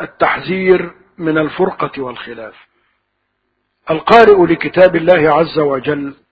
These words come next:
والباحث في حديث النبي صلى الله عليه وسلم يقف في مراحل القراءة والبحث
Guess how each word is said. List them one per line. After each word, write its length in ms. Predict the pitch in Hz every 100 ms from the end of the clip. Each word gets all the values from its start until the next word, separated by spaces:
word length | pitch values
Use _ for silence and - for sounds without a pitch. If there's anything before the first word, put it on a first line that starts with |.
| _ _ _ _ _
والباحث 720 | - 147 147 208 202 185 175 170 165 175 - -
في 140 | 156 147
حديث 440 | 151 147 185 -
النبي 460 | 156 151 143 175 160
صلى 280 | - 143
الله 440 | 139 147 160 143 135
عليه 260 | 139 151
وسلم 640 | 135 131 - 147 135 127 120 _ _ _ _ _ _
يقف 520 | 170 208 202 180 - 180 175 180
في 120 | 151 156
مراحل 560 | 147 156 185 160 156
القراءة 760 | 156 - 143 156 180 165 151 147
والبحث 560 | 139 139 143 156 -